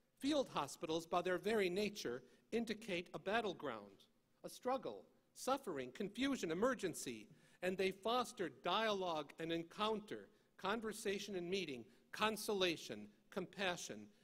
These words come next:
and the binding of wounds. I want to offer you two areas where field hospitals are badly needed in our media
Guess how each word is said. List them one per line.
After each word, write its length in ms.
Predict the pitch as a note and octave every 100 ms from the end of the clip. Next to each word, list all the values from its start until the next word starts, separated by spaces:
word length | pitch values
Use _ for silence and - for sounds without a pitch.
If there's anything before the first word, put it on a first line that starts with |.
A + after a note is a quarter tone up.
| _
and 100 | E3+
the 60 | D#3+
binding 400 | E3+ E3+ E3 D3+
of 140 | C#3
wounds. 600 | D#3+ D3 G#2+ G2 - - _ _ _ _ _ _ _ -
I 40 |
want 180 | C#3 A3
to 100 | B3
offer 220 | A3+ G3+ G#3+
you 220 | F3+ F#3 -
two 260 | - C4+ C4 G3+
areas 640 | F#3 D3+ B2+ A#2 A#2+ - - _
where 160 | - E3+
field 400 | - A#3 C4 G#3+
hospitals 640 | A3 G3 - F3+ D3 D3 -
are 140 | E3 D#3 A#2+
badly 460 | F#3 A#3 A#3+ A#3 G#3+
needed 540 | G3+ F#3+ C3+ C3 - - - _
in 140 | F3+ F3+
our 120 | F3
media 480 | F#3+ A#3 A3+ A3